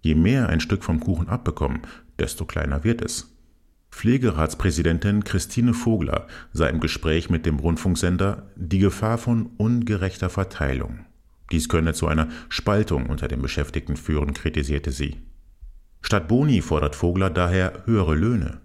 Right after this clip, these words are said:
konkret Einstiegsgehälter ab viertausend Euro brutto aufwärts.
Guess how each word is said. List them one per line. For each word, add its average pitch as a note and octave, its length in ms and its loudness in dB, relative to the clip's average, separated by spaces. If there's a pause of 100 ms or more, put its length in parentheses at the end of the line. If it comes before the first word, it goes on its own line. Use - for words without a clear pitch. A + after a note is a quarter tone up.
(120)
konkret G#2+ 480 2 (180)
Einstiegsgehälter G2+ 880 2
ab - 140 -4
viertausend F#2 560 2
Euro E2 320 4
brutto D#2 460 0
aufwärts. - 640 -4